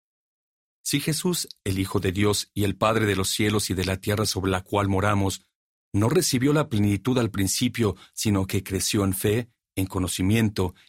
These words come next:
en entendimiento y en gracia hasta que recibió la plenitud, ¿no será posible que todos los hombres que nacen de mujer reciban un poco aquí y un poco allí, línea por línea,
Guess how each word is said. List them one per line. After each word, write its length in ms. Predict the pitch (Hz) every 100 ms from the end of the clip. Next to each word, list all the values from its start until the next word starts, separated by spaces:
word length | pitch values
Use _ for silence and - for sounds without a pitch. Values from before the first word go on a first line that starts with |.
| _
en 140 | 104 104
entendimiento 800 | 95 98 95 95 107 127 - 95
y 100 | 92
en 80 |
gracia 560 | 92 107 110 104 92 -
hasta 300 | 95 - 92
que 160 | - 95
recibió 460 | 98 - 95 104
la 100 | 104
plenitud, 520 | 98 95 92 92 127 123 - _ _ _ -
¿no 80 | 165
será 260 | 190 180
posible 440 | 185 151 165 175 -
que 100 | 104
todos 380 | - 120 147
los 180 | 110 -
hombres 320 | 113 127 131
que 120 | - 95
nacen 440 | 98 104 120 107
de 60 | 92
mujer 480 | 92 - 104 110 _ _ _
reciban 500 | 107 107 - 131 117
un 140 | 107
poco 340 | 107 107 - 98
aquí 460 | 95 120 113 107 -
y 140 | - 101
un 100 | 92
poco 300 | 113 107 98
allí, 400 | 90 113 110 107 _ _ _
línea 380 | 101 143 151 139
por 180 | 110 101
línea, 500 | 127 117 95 95